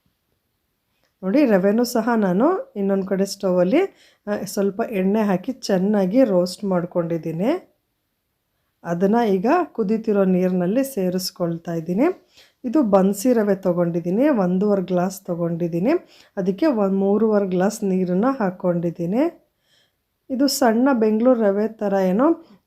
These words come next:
ಒಂದು ಕೈಲಿ ರವೆ ಹಾಕ್ತಾ ಇರಬೇಕು, ಇನ್ನೊಂದು ಕೈಲಿ ಸ್ಪೂನನ್ನು ಆಡಿಸ್ತಾ ಇರಬೇಕು ಅನ್ನೋ ಅವಶ್ಯಕತೆ ಇಲ್ಲ. ಬನ್ಸಿ ರವೆ ಸ್ವಲ್ಪ ದಪ್ಪ ಇರೋದ್ರಿಂದ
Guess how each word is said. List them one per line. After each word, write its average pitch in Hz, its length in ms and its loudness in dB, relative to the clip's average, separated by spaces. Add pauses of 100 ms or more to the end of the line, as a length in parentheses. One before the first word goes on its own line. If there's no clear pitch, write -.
(100)
ಒಂದು 208 280 0
ಕೈಲಿ 214 360 0
ರವೆ 185 280 0
ಹಾಕ್ತಾ 196 440 -4
ಇರಬೇಕು, 180 480 -2
ಇನ್ನೊಂದು 190 580 0 (160)
ಕೈಲಿ 185 280 0
ಸ್ಪೂನನ್ನು 190 640 -2
ಆಡಿಸ್ತಾ 180 520 -4
ಇರಬೇಕು 175 400 -2
ಅನ್ನೋ 202 180 0 (420)
ಅವಶ್ಯಕತೆ 180 760 -2
ಇಲ್ಲ. 180 180 0 (540)
ಬನ್ಸಿ 220 360 0
ರವೆ 214 200 2
ಸ್ವಲ್ಪ 196 340 -4
ದಪ್ಪ 180 380 -6
ಇರೋದ್ರಿಂದ 175 600 0